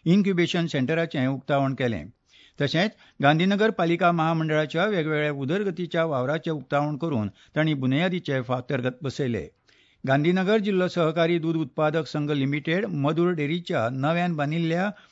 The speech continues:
पांच लाख लिटर क्षमतेच्या यंत्रांचें तांणी उक्तावण केलें.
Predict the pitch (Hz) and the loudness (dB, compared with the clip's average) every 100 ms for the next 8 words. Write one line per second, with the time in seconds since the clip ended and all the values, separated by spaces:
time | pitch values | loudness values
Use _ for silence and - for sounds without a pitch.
0 | _ 175 185 185 190 170 165 156 160 156 | _ 2 2 2 2 2 2 -2 -2 -4
1 | - 139 147 180 165 139 139 127 135 175 | -4 -4 -2 -4 -2 0 0 0 0 -2
2 | 165 123 107 - _ 147 143 120 - - | -2 -2 -2 -6 _ 0 2 2 0 -6
3 | 135 - 135 131 123 120 127 101 | -4 2 4 4 2 2 0 0